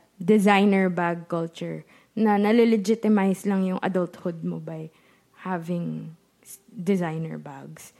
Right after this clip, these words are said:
For me, I would rather use tote bags na completely hindi mo ma-get yung context kung normie ka.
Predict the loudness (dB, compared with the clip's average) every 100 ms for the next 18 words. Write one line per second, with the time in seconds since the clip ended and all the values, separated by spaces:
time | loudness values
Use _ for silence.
0 | _ 0 4 6 6 4 2 -2 0 4
1 | 4 4 4 4 4 2 2 2 0 -4
2 | -10 _ _ _ 0 4 4 2 -2 -2
3 | -2 -2 -6 -6 -6 -10 -16 -20 _ _
4 | _ 2 2 2 2 0 0 -2 -2 -2
5 | 0 2 2 2 2 2 2 2 0 -4
6 | -4 -2 0 0 -2 -4 -4 -2 -2 -2
7 | -4 -4 -8 -14 -18 -6 -2 0 -2 -2
8 | 0 0 0 -2 -6 -10 -12